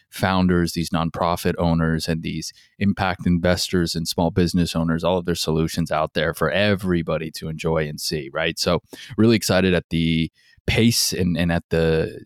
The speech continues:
I guess, response that I've been getting from all of you, uh, about the podcast and the nice messages that you've sent me personally and things of that nature. So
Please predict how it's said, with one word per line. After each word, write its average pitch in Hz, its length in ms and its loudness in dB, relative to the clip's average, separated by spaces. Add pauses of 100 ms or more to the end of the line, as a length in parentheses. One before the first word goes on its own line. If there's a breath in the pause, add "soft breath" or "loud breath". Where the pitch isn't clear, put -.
I 107 80 2
guess, 107 200 2
response 98 440 2
that 90 100 0
I've 85 80 2
been 87 120 2
getting 82 340 2
from 90 180 0
all 85 240 2
of 78 100 -4
you, 76 240 0 (280 loud breath)
uh, 85 220 -2
about 82 260 0
the - 80 -4
podcast 78 520 0
and 104 80 4
the 98 60 2
nice 95 320 0
messages 90 560 0
that - 180 -2
you've 87 120 -4
sent 85 180 -4
me 82 80 -4
personally 85 540 2
and 80 100 -2
things 82 220 -2
of 78 80 0
that 78 160 0
nature. 78 360 -2
So 101 220 2